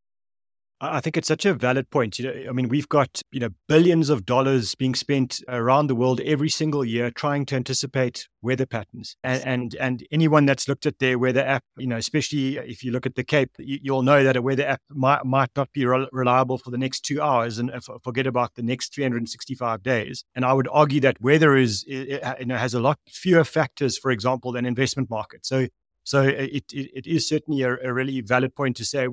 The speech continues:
you know, it's important that you look ahead, and it's important that you position yourself p-, potentially for a direction of, of the world to go, <laughs> but, but equally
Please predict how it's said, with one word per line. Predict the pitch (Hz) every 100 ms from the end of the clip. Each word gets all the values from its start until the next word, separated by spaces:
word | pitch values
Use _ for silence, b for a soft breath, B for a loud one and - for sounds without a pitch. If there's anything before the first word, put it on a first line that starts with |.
| 131
you | 135
know, | 123 131
it's | 139
important | 131 131 170 - 165 - _ _ _ _ -
that | 123 -
you |
look | 123 143
ahead, | 131 120 202
and | 143
it's | 110 -
important | 117 151 151 127
that | 120 -
you | 127 123 - _
position | 127 117 139 165 147
yourself | 139 - 147 135 _ _ _ _ _ _ -
p-, | - -
potentially | 135 170 175 - 147
for | 165 170
a | 131
direction | 131 127 151 - 175 147 135
of, | 131 135 131 131
of |
the | 117
world | 120 127
to | 117
go, | 120 160 127 165
<laughs> |
but, | 127 131 123
but | 135
equally | - 190 165 123 127